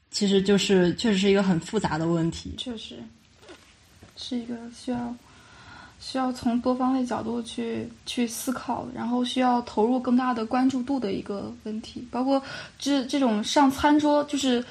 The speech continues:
Speaker 2: 当你发现这些东西上了餐桌之后，人们的这种态度立马就变得不一样，它关系到这些人的，我们的生活，关系到了我们所处的这个时代和社会。我觉得这个东西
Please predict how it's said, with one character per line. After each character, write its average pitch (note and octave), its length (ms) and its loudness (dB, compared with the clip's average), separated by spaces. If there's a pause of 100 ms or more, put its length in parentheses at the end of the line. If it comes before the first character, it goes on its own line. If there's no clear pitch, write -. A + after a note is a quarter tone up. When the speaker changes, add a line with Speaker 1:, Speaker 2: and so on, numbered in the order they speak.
(200)
Speaker 2:
当 D4 200 8
你 B3 60 6
发 B3+ 140 2
现 C4 180 6
这 B3+ 60 2
些 C4 80 2
东 B3+ 200 4
西 A3+ 540 -2
上 C4+ 240 4
了 A#3 100 2
餐 B3+ 320 4
桌 B3+ 360 0 (320)
之 C4 180 0
后， B3+ 260 0
人 G3 140 0
们 A3+ 140 0
的 B3 180 2
这 A#3+ 160 -4
种 A3 260 -4 (120)
态 C#4+ 200 -4
度 B3 140 -2
立 C4 100 2
马 B3+ 200 2
就 A3+ 160 -2
变 B3 200 0
得 A3 80 -2
不 A3 140 -6
一 A3+ 40 -2
样， - 180 -4
它 C#4 180 0 (920)
关 D4+ 220 6
系 D4 120 0
到 - 240 0
这 B3+ 160 -4
些 B3 240 0
人 G#3+ 220 2
的， A#3 240 0
我 - 80 -4
们 G#3+ 80 4
的 A3 80 2
生 D4 320 4
活， - 380 -2
关 B3 160 4
系 C4 100 -2
到 A#3+ 160 4
了 A3 100 2
我 G3 60 0
们 G#3 300 0
所 F#3+ 240 0
处 G3+ 180 -2
的 E3+ 80 -2
这 A3 160 -2
个 F#3+ 260 -2 (120)
时 - 280 -4
代 A#3 200 2
和 A3+ 100 -2
社 B3 240 0
会。 B3 160 0
我 - 80 -2
觉 G3+ 80 -2
得 G#3+ 140 0
这 A#3+ 120 0
个 A3+ 60 -2
东 A3+ 100 0
西 A3+ 240 -4